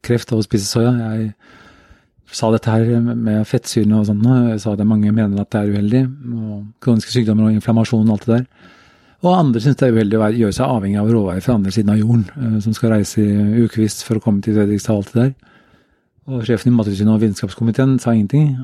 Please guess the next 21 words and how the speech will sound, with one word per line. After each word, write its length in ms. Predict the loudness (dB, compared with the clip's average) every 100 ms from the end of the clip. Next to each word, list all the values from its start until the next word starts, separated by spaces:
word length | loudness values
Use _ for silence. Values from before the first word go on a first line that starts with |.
| -6
Jeg 140 | -2
sa 80 | 2
Norge 220 | 2 0 -4
gror 240 | -4 -2
igjen, 160 | 0 2
eh, 500 | 2 2 2 2 -2 -2
fordi, 180 | 0 2
eh, 240 | 2 0 -2 -4 -4 -6 -4 0
vi 100 | 2 2
dyrker 360 | 0 0 0
ikke 200 | 0 2 2
lenger 300 | 4 2 0 -2
fôr 240 | -2 -2 0
til, 240 | -2 0
eh, 680 | 0 0 0 -4 -8 -10 -12
<laughs> 260 | -14 _ -6
til 160 | -2
dyrene 220 | 2 2 2
våre 160 | 2
her 80 | 0
selv. 220 | 0 -2